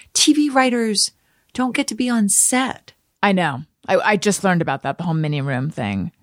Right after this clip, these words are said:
Speaker 1: They don't get to, they're, we're not teaching people, young people, craft
Speaker 2: Mm-hmm.
Speaker 1: anymore.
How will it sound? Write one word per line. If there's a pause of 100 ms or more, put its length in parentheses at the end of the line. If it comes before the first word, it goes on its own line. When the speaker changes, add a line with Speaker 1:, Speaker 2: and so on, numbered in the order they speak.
(320)
Speaker 1:
They
don't
get
to, (600)
they're, (520)
we're
not
teaching
people,
young
people,
craft
Speaker 2:
Mm-hmm.
Speaker 1:
anymore.